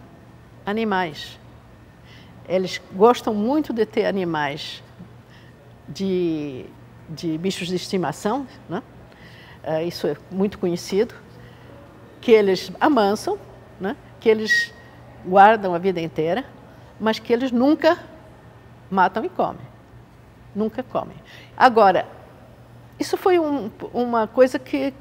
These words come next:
criou muita, muita discussão. Por que que os incas, né, por exemplo,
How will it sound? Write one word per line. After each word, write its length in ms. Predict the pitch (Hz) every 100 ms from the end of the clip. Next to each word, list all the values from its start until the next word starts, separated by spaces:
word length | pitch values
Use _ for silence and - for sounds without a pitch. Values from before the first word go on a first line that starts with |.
| -
criou 280 | 285 277 262
muita, 1200 | 262 277 - 269 269 262 262 262 - - 90 107
muita 280 | 226 254 254
discussão. 520 | - 277 - 254 208
Por 140 | -
que 120 | - 330
que 160 | 311 254 - - - - - - - - -
os 200 | 214 226
incas, 420 | 277 262 240 208
né, 160 | 202 -
por 120 | 175
exemplo, 360 | 175 185 156